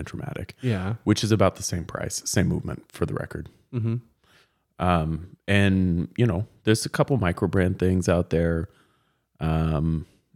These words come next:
Speaker 1: certainly lots of stuff on the used market, but if it's an automatic chronograph, it's gonna be more than this,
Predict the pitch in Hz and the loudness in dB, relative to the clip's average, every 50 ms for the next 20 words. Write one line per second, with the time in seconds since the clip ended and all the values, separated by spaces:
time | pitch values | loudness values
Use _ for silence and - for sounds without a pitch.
0 | _ _ _ _ _ _ _ - - - - 110 85 80 90 85 80 82 80 80 | _ _ _ _ _ _ _ -12 -4 2 2 4 4 4 2 2 2 2 0 -2
1 | 80 - - - - - - - - - 78 76 - - - 78 78 80 82 76 | -2 -4 -6 -8 -6 -6 -6 -4 -2 -2 -4 -4 -4 -4 -4 -2 -2 -2 -2 0
2 | 80 87 87 82 80 - 87 82 80 78 - - - 85 82 - - - 90 78 | 2 4 2 2 2 0 -2 0 -2 -2 -6 -6 -8 -10 -10 -10 -8 -4 -4 -4
3 | - - - - - _ - - - - _ - - - - 110 - - 110 101 | -4 -4 -10 -20 -20 _ -20 -20 -20 -20 _ -4 -2 -2 0 0 0 2 4 4
4 | 92 90 85 85 85 76 71 - - 85 80 85 - 76 76 71 - - - - | 4 4 2 2 0 -2 -4 -4 -2 -2 -2 -2 -2 -4 -4 -6 -6 -8 -8 -10
5 | - - - - 87 85 78 80 80 82 - - - - - - 92 - - | -8 -6 -2 0 0 2 2 0 -2 -4 -4 -6 -8 -8 -10 -12 -14 -16 -20